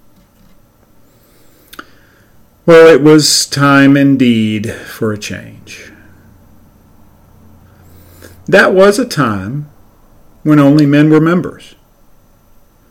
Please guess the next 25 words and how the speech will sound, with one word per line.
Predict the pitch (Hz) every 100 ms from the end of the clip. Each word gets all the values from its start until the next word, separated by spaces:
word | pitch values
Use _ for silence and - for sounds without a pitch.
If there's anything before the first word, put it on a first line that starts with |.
| _ _ -
That | -
was | 147 147 - -
certainly | - 127 127 127 131
a | 120
different | 123 123 127
era | - 143 110 98 92 _ _
for | - 98
the | 95
fire | - 92
service. | 95 - - - - - _ _ _ _ _ _ _ _ _ _ _ _ _ _ _ _ _ _ _ _ _ _ _ _ _ _ _ _ _ _ _ _ _ _ _ _ -
Much | 120 117 -
later | 113 110 107
than | 104 104
the | 101
eighteen | 101 98 -
hundreds, | 95 180 110 110 - -
of |
course, | - 101 110 117 - -
I | 104
recall | 139 123 107 104 110
bringing | 113 120 120 123 123 120 117 113
this | 123 143 - - - - _ -
exact | 131 120 117 127 151 - -
topic | - 135 139 110
up | 120 120